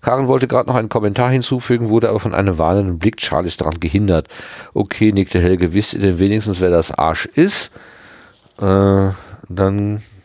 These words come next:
Erklärungsversuche. "Kannst du die Bilder löschen?", wollte Melanie von Fredde wissen.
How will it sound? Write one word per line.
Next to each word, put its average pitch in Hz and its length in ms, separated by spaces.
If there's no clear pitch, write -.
Erklärungsversuche. 117 1400
"Kannst 113 300
du 117 60
die 101 100
Bilder 90 280
löschen?", 135 440
wollte 131 240
Melanie 113 400
von 107 200
Fredde 98 460
wissen. 104 460